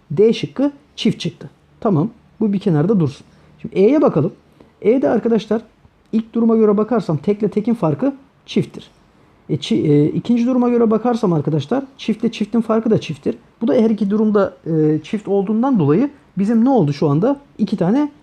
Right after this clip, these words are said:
cevap şıkkımız oldu arkadaşlar. Yani D de oluyor cevap. E de oluyor. Peki bizden ne istiyor?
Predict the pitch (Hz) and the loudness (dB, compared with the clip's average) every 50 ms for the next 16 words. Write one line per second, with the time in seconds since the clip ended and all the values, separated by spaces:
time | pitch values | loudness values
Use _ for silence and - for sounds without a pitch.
0 | _ _ _ - 160 175 190 208 208 - - 165 - - 202 208 175 156 131 127 | _ _ _ -2 0 0 0 0 -2 -6 -16 -14 -6 -2 0 0 2 2 2 0
1 | 135 143 160 - 147 - 147 - - - - - - _ _ - - 214 214 190 | 0 -2 -4 -4 -6 -8 -8 -12 -14 -18 -18 -20 -20 _ _ -4 -2 0 2 2
2 | 175 202 226 254 233 175 160 156 185 220 240 220 214 160 151 135 127 123 123 120 | 2 2 0 -2 -4 -4 0 2 4 4 4 4 2 2 2 2 2 0 -2 0
3 | 135 131 143 262 285 - - _ _ _ _ _ _ _ - _ _ _ _ _ | 0 0 0 0 -2 -4 -10 _ _ _ _ _ _ _ -20 _ _ _ _ _
4 | - 214 196 190 156 143 127 127 123 131 - - 214 196 254 233 254 240 247 294 | 0 2 2 4 4 2 2 2 0 -2 -2 -2 -2 0 0 0 0 0 2 2
5 | 285 262 190 143 131 - - 170 220 285 | 2 4 4 2 2 0 -2 -2 -2 -2